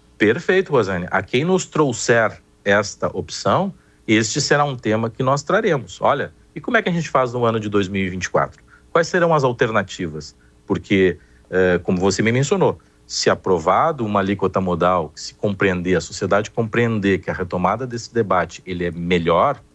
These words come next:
nesse momento, ele valerá a partir de dois mil e vinte e cinco. Ok, mas e dois mil e vinte e quatro? Teremos que sentar com esses que estão nos propondo, porventura,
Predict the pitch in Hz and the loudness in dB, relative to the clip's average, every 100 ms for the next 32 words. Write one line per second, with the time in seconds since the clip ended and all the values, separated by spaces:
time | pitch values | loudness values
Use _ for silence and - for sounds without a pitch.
0 | - 85 - 80 82 131 175 - _ - | -12 -10 -8 -6 0 0 0 -6 _ -20
1 | _ 85 82 87 87 90 90 104 - 101 | _ -4 -2 0 2 2 0 -4 -6 -8
2 | 110 110 120 123 160 - 123 90 - 147 | -2 -2 0 0 0 0 0 0 0 0
3 | 160 113 - - _ 117 120 147 156 135 | 2 0 -4 -20 _ -2 -2 0 0 0
4 | 135 123 120 - 95 76 - - - - | -2 -2 -2 0 0 0 -8 -20 -12 -4
5 | - 82 - - 110 98 113 117 110 104 | -2 -2 -4 0 0 2 0 0 -2 2
6 | 139 - - - 117 - 107 107 - 87 | 2 0 -6 -6 -4 -2 -2 -2 -4 -2
7 | - 101 101 82 82 90 90 82 90 104 | 2 2 0 -4 -6 -4 -2 -4 0 2
8 | 92 | 2